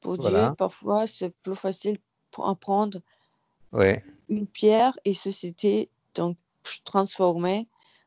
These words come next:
Speaker 2: Oui, oui.
Speaker 1: une personne qui va enseigner, qui va faire ça,
Speaker 2: Oui,
Speaker 1: au
Speaker 2: oui.
Speaker 1: lieu de prendre un pro-,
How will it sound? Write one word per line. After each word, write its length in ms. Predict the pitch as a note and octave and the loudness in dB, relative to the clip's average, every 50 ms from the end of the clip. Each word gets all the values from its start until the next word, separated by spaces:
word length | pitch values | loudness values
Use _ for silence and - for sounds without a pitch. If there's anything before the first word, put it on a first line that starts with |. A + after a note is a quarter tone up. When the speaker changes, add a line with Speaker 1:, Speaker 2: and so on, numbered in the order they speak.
| _ | _
Speaker 2:
Oui, 140 | - A2 G#2+ G#2 | 0 2 4 4
oui. 200 | F#2+ F#2 A2+ B2 B2+ - _ | 4 2 0 -2 -8 -10 _
Speaker 1:
une 120 | F#3 F#3 F#3 | -8 -8 0
personne 480 | - - F3+ - - - G3 G3+ G3+ | 0 0 0 0 0 0 0 0 0
qui 160 | _ - F#3+ | _ -2 -2
va 280 | E3+ E3+ F3+ F3 E3+ - - | 2 4 4 4 4 2 -2
enseigner, 500 | - F3+ F#3 - - F#3 F3+ F3 F#3 F#3 | -4 -4 -4 -4 -8 -8 -6 -6 -8 -8
qui 160 | F3+ - F#3 | _ -10 -8
va 160 | E3 E3 F3+ | -6 -6 -6
faire 340 | F3 _ _ F#3+ G3+ G3 - | -6 _ _ -4 -4 -4 -6
ça, 360 | - - - F#3 G3 A3 C4+ _ _ _ _ _ _ _ _ _ | -8 -6 -4 -2 -2 -2 -6 _ _ _ _ _ _ _ _ _
Speaker 2:
Oui, 100 | - G#2 | 2 4
Speaker 1:
au 60 | G3+ | 4
Speaker 2:
oui. 160 | F#3+ F#3 G3+ | 6 6 4
Speaker 1:
lieu 80 | G#3+ G3+ | 2 2
de 160 | E3+ F#3 F#3 | 2 -4 -6
prendre 400 | F3+ _ - F#3+ F#3+ F#3+ F#3 F#3 | -6 _ -2 0 0 2 2 0
un 120 | F3 E3+ | -2 -2
pro-, 280 | E3+ _ - - - | -4 _ -14 -14 -14